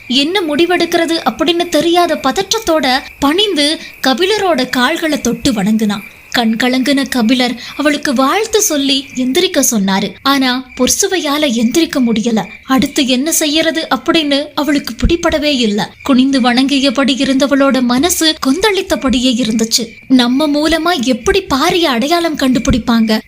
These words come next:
தாக்குதலுக்கு என்ன உத்திய வகுத்திருப்பாங்க அப்படின்னு சிந்திச்சபடியே எந்திரிக்கிறா பொர்சுவை. கபிலர் வாஞ்சையோடு அவளுடைய தலையை தொட்டு வாழ்த்து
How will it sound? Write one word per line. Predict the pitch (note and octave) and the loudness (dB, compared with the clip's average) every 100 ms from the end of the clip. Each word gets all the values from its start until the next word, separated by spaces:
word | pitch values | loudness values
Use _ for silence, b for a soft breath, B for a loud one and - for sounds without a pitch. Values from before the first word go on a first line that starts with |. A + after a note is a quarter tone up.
| - | -6
தாக்குதலுக்கு | C4 D#4 F#4+ G#4 F#4+ F#4 F#4 F4+ C4+ A3+ | -4 -2 0 0 0 -2 -2 0 0 0
என்ன | C4+ G4 | 0 0
உத்திய | G4+ E4 F4+ F4 D4+ | 0 0 2 2 2
வகுத்திருப்பாங்க | D4+ F4 D4 - C4 B3 A3+ A3+ | 0 0 0 0 0 2 0 0
அப்படின்னு | A#3 C4+ E4 D#4+ D#4 | -2 0 0 0 -2
சிந்திச்சபடியே | E4 G4 A#4+ G4 E4 D4 D4+ A3+ | 0 -2 -2 -2 -2 -2 -2 -2
எந்திரிக்கிறா | B3 B3 C#4 - A#3+ A#3 | 0 0 0 0 -2 -2
பொர்சுவை. | G3 - C4 G#3+ G3 - B B B B B B - | -4 -2 -2 -2 -4 -10 B B B B B B -8
கபிலர் | - A3+ B3 B3 A#3 - - | -2 0 2 0 -2 -8 -2
வாஞ்சையோடு | A3+ G#3+ C4+ D4 D4 D#4 F4 | 0 2 2 0 0 0 0
அவளுடைய | D4+ D4 D4 C#4+ C#4 | 0 0 0 2 0
தலையை | C4+ C4 C4+ F4 F4+ | 0 0 0 0 0
தொட்டு | C#4 - D4 C4+ C4 | 0 0 -2 -4 -2
வாழ்த்து | A3+ A3 E4+ F4 | 0 0 0 0